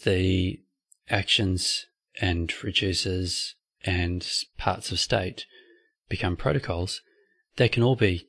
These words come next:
tested individually on their own. You might have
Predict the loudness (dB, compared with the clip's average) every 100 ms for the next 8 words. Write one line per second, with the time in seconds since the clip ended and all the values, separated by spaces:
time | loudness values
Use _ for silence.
0 | -2 2 2 0 -2 2 2 2 0 -2
1 | -2 -2 -2 0 -2 -6 -14 -20 -12 0
2 | 2 2 -2 0 2 2 -2 -8